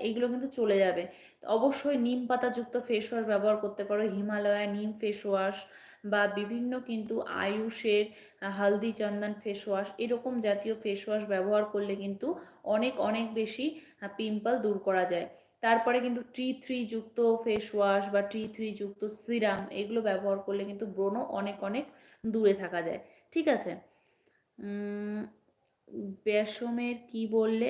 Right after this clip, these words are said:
আচ্ছা, আমি ফেস প্যাক বলে দিয়েছি তোমাকে একটা, বেসন এক চামচ, এক চামচ টক দই, অল্প একটু মধু আর অল্প একটু হলুদ গুঁড়ো মিক্স করে ব্যবহার করো, তোমার স্কিনের অনেক অনেক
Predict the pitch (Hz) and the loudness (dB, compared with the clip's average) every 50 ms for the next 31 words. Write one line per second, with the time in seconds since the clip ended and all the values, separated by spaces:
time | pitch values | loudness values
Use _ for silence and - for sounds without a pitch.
0 | - - 226 233 226 233 233 214 220 254 269 269 - 247 240 240 - - 247 247 | 0 0 0 -2 0 0 -2 0 2 0 0 2 4 2 2 2 2 2 2 2
1 | 240 220 240 247 247 240 233 240 247 240 - 269 269 - 226 220 220 220 - 226 | 2 4 2 4 4 4 2 0 -2 -2 -4 -6 -6 -6 -4 -4 -4 -4 -2 -2
2 | 226 220 226 - 262 262 233 226 202 202 208 - - 262 247 233 214 214 - - | -2 -2 -2 0 0 2 2 2 2 2 0 -2 -4 -2 0 0 -2 -2 -4 -4
3 | 220 208 208 214 220 233 - 220 180 - - - 190 196 214 208 - - - 214 | -4 -2 -2 -2 -4 -4 -4 -4 -6 -6 -6 -8 -8 -6 -6 -8 -8 -6 0 2
4 | 202 208 214 214 208 208 247 247 247 247 269 262 262 269 - - - - - - | 4 4 4 4 2 4 8 10 10 10 10 8 6 0 -4 -8 -16 -18 -18 -10
5 | - 208 208 214 214 - 285 285 277 277 - 294 277 247 233 226 220 220 247 254 | -4 0 2 2 2 2 0 0 0 0 -2 -2 -2 0 0 2 0 2 4 4
6 | 262 240 233 214 208 202 202 - 254 254 240 - - 269 247 185 190 214 214 233 | 6 6 8 6 6 4 2 0 -4 -6 -6 -4 -4 -2 -2 0 2 4 4 4
7 | 240 254 226 208 208 - 233 226 208 185 180 190 208 226 226 226 - - - - | 4 2 0 -2 -2 0 4 6 6 6 6 4 0 0 0 -2 -4 -10 -8 0
8 | 247 247 254 262 247 214 208 214 233 233 240 - 233 - 233 233 247 233 240 226 | 2 4 4 6 6 4 4 4 2 2 2 2 2 2 2 0 2 0 0 0
9 | 233 240 226 202 196 - - - 226 226 233 233 - - 208 208 220 240 233 - | 0 0 0 0 -2 -4 -6 -8 -6 -4 -4 -4 -2 -2 -2 -2 -2 -4 -4 -6
10 | 208 208 226 233 | -4 -4 -2 -2